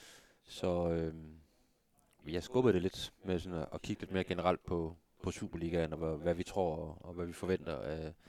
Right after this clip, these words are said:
af den Superliga-sæson, der, der så allerede er, er to runder gammel. Men det kan jo så også være fint nok, så er vi da to runder klogere på, hvad, hvad der kan være op og ned. Og så er jeg godt klar over, at vi er jo, vi er jo inde, øh, i transfervindue. Og det er jo en faktor. Altså,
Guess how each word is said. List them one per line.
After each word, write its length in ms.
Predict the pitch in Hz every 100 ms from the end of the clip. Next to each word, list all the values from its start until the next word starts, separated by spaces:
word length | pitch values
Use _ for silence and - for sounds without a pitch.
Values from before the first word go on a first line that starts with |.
| - - - - -
af 60 |
den 160 | - - -
Superliga-sæson, 720 | - 82 80 78 - 82 85
der, 180 | 76 73 -
der 60 | 80
så 100 | 85
allerede 380 | 87 85 85
er, 60 | 78 -
er 80 | 85
to 240 | - 107 - - - 85
runder 480 | 87 82 78 - - _ _ -
gammel. 280 | 73 90 85
Men 100 | 87
det 80 |
kan 80 | 127
jo 40 | 120
så 60 |
også 120 | 127
være 80 | 117
fint 180 | 151 127
nok, 140 | 101 -
så 100 | 117
er 60 |
vi 80 | 107
da 280 | 98 95 90 - _ _
to 120 | - 131
runder 320 | 107 107 90 - -
klogere 340 | 107 113 92
på, 220 | - 98 78
hvad, 220 | 85 82 82 - - - - -
hvad 100 | 85
der 40 |
kan 100 | 87
være 100 | 87
op 100 | 98 98
og 60 |
ned. 140 | 92 85
Og 80 |
så 100 | 92
er 40 | 101
jeg 80 | 92
godt 120 | 98
klar 160 | 117 104
over, 180 | 87 82
at 60 |
vi 60 | 87
er 40 |
jo, 320 | 87 87 85 85 _ 98
vi 60 |
er 20 | 92
jo 40 |
inde, 220 | 101 110
øh, 280 | 98 87 82 87 85 - _ - 98
i 40 |
transfervindue. 680 | - 107 - 85 87 87 87 - _ - - - - -
Og 80 | -
det 80 | 104
er 40 |
jo 100 | 104
en 80 | 87
faktor. 380 | 101 101 - 80 - 90
Altså, 420 | 87 82 82